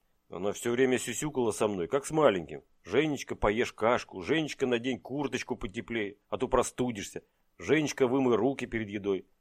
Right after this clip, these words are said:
"И ты не выдержал?" "Да, я ей сказал, что я уже взрослый, что скоро у меня будет жена, и она будет заботиться обо мне". "Бедная бабушка, ее, наверное, чуть инфаркт не хватил.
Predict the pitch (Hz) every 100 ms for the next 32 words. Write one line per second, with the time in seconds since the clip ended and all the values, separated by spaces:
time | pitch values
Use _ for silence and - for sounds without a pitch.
0 | _ _ _ _ 143 - 202 185 160 127
1 | 104 90 80 69 _ _ _ _ _ _
2 | - 78 113 151 135 98 _ _ 73 107
3 | 175 151 120 95 127 135 113 _ _ _
4 | _ - 110 160 139 135 95 107 147 -
5 | - 110 - 156 135 135 139 127 107 120
6 | 156 120 143 139 117 101 127 131 - 107
7 | 107 101 92 _ _ _ _ _ _ _
8 | _ _ 76 85 120 120 107 101 95 90
9 | 85 - 87 95 123 127 113 123 113 117
10 | 110 120 - 131 - 95 87 - 73